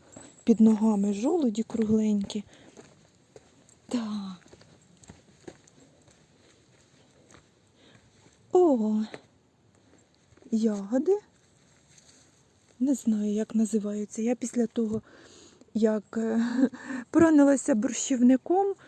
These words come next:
зараз трішки обережна із рослинами. Але гарно. Дуже гарний кущ. Так, там готель для комах.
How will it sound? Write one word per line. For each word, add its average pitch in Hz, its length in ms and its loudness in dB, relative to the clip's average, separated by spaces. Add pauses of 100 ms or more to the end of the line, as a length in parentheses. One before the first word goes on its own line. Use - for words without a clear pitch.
(200)
зараз 262 520 0 (960)
трішки 240 600 -4 (500)
обережна 208 760 -4 (500)
із 214 160 -8
рослинами. 208 880 -8 (680)
Але 214 280 0
гарно. 202 680 -10 (640)
Дуже 208 320 -6
гарний 202 640 -10
кущ. - 460 -14 (1120)
Так, 285 720 -4 (300)
там 233 220 2
готель 214 500 -4
для 202 240 -8
комах. 269 680 -4